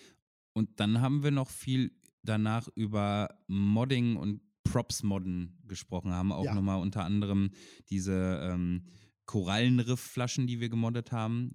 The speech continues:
Speaker 1: gepostet
Speaker 2: Mhm.
Speaker 1: als Bild.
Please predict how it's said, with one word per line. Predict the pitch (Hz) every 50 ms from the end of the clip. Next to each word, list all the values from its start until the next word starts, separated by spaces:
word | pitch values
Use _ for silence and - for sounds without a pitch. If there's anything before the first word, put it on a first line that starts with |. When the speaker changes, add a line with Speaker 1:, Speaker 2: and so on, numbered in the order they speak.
| -
Speaker 1:
gepostet | - 117 - - 120 117 123 - - - 123 - - _ _ _ _ _ _ _ _ _ _ _ _ _ _ _ _ _ _ _ _ _ _ _
Speaker 2:
Mhm. | - 156 143 - 254
Speaker 1:
als | 117 110 - -
Bild. | _ - 113 113 120 - - -